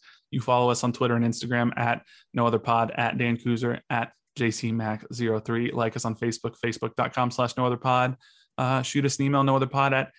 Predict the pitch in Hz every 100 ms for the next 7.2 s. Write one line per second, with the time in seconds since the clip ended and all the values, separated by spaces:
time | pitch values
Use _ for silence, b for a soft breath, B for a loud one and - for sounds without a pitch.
0 | b - 117 139 135 135 135 135 123 139
1 | 135 143 143 175 202 208 233 214 208 156
2 | 135 196 - 156 156 175 185 _ _ 135
3 | 131 - 127 117 160 160 156 147 147 -
4 | 147 139 139 139 131 135 135 123 127 127
5 | 127 131 127 127 131 131 127 127 123 127
6 | 123 127 123 123 - 127 123 123 117 127
7 | 117 202